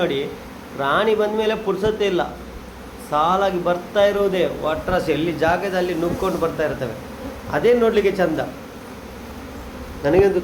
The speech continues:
ತುಂಬ ಇಂಟ್ರೆಸ್ಟ್ ಯಾಕೆ ಇದೇ ಒಂದು ವಿಷಯಕ್ಕೆ. ಒಮ್ಮೆ ರಾಣಿ ಸಿಕ್ಕಿದ ತಕ್ಷಣ ಅದು ನೋಡಿ ಯಾವ ರೀತಿ ಬರ್ತದೆ, ಸಾಲಾಗಿ ಬರುವಂಥದ್ದು ನೋಡಿ. ನೋಡಿ, ನೋಡಿ, ನೋಡಿ, ಅಂದ್ರೆ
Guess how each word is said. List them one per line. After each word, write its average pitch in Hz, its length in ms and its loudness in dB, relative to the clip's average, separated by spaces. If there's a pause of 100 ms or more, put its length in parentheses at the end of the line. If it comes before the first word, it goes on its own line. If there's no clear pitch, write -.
ತುಂಬ 208 300 0
ಇಂಟ್ರೆಸ್ಟ್ 185 400 0
ಯಾಕೆ 175 300 2
ಇದೇ 196 160 6 (180)
ಒಂದು 156 180 -2
ವಿಷಯಕ್ಕೆ. 143 380 -2 (460)
ಒಮ್ಮೆ 240 180 2 (100)
ರಾಣಿ 226 300 2
ಸಿಕ್ಕಿದ 226 300 -6
ತಕ್ಷಣ 220 340 2
ಅದು 190 160 4
ನೋಡಿ 190 240 6
ಯಾವ 175 120 4 (100)
ರೀತಿ 170 200 -6
ಬರ್ತದೆ, 165 400 4
ಸಾಲಾಗಿ 170 720 2
ಬರುವಂಥದ್ದು 151 520 -2
ನೋಡಿ. 139 140 -2 (840)
ನೋಡಿ, 151 260 2
ನೋಡಿ, 143 260 0
ನೋಡಿ, 135 160 -4 (2750)
ಅಂದ್ರೆ 165 200 2